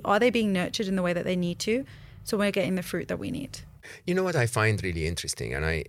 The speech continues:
Speaker 2: again, it's, uh, it's my hyper-engineered approach to things,
Speaker 1: I
Speaker 2: but
Speaker 1: can see your mind ticking. <laughs>
Speaker 2: Y-, yeah, because I, because I, I have to admit to you, I
Speaker 1: Yeah.
Speaker 2: think the one topic that's rarely ever discussed is that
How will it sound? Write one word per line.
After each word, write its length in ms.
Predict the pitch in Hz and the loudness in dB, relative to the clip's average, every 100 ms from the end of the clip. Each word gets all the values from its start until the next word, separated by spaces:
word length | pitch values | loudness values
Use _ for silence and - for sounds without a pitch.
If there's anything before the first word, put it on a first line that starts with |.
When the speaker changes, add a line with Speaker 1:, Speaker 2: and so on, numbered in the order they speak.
| - | -4
Speaker 2:
again, 280 | 90 92 | 0 2
it's, 260 | 76 - - | 0 0 0
uh, 220 | 80 69 73 _ _ _ _ - | 0 0 -4 _ _ _ _ -4
it's 120 | - | 2
my 140 | 98 | 4
hyper-engineered 840 | 92 98 - 85 78 80 78 73 - | 6 4 4 0 0 0 0 -2 -2
approach 500 | - - 76 - - | -6 -2 0 0 -4
to 120 | - | -8
things, 400 | - 71 - - | -6 -4 -2 0
Speaker 1:
I 60 | 226 | 2
Speaker 2:
but 80 | |
Speaker 1:
can 100 | 233 | 2
see 120 | 214 226 | 4 4
your 100 | 214 | 6
mind 280 | 196 202 | 6 4
ticking. 440 | 196 214 208 175 - | 2 2 2 0 -2
<laughs> 60 | - | 0
Speaker 2:
Y-, 260 | 135 247 | 2 4
yeah, 200 | 160 185 | 6 6
because 280 | 147 151 156 | 6 6 6
I, 160 | 156 147 | 6 4
because 320 | 143 147 160 | 0 2 4
I, 200 | 156 156 - | 6 6 4
I 80 | 160 | 2
have 260 | 175 185 | 2 0
to 80 | - | 2
admit 400 | 110 101 113 117 | 2 2 -2 -2
to 100 | - | -4
you, 180 | 65 57 | -2 0
I 80 | 62 | 2
Speaker 1:
Yeah. 140 | 196 | 4
Speaker 2:
think 180 | 185 - - 120 | 4 0 -4 2
the 60 | 127 | 2
one 400 | 127 143 180 175 | 4 4 4 2
topic 380 | 165 156 127 107 | 2 2 2 0
that's 300 | 90 - 95 | 0 2 6
rarely 360 | 95 90 87 | 6 6 4
ever 300 | - 80 73 73 | 2 2 0 -2
discussed 560 | - - - - - - | -4 -2 2 2 2 -4
is 200 | 78 78 | -4 4
that 260 | 80 82 | 4 2